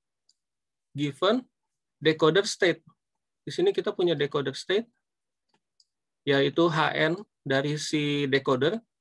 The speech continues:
kan dia L S T M. Kita kasih ke alignment, eh, eh, attention. Eh, saya mau decode kata berikutnya nih, kata sekarang tuh ini, kasih H N-nya. Cariin dong di input yang correlate sama,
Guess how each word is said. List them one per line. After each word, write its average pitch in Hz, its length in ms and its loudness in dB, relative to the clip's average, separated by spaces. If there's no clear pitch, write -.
kan 208 80 -2
dia 185 220 2
L 143 100 -2
S 135 80 -12
T 131 160 -4
M. 123 160 -4
Kita 139 160 -4
kasih 147 320 -2
ke 147 320 2
alignment, 143 560 0
eh, 147 260 0
eh, 208 160 0
attention. 180 560 2
Eh, 160 320 2
saya 233 160 2
mau 208 320 4
decode 180 480 -4
kata 185 240 0
berikutnya 185 480 0
nih, 247 160 0
kata 175 240 -4
sekarang 220 320 0
tuh 349 160 -2
ini, 233 400 0
kasih 147 240 -6
H 170 240 -4
N-nya. 160 320 -2
Cariin 190 320 0
dong 269 160 0
di 208 160 0
input 247 320 -4
yang 160 320 -4
correlate 170 480 -2
sama, 170 640 -2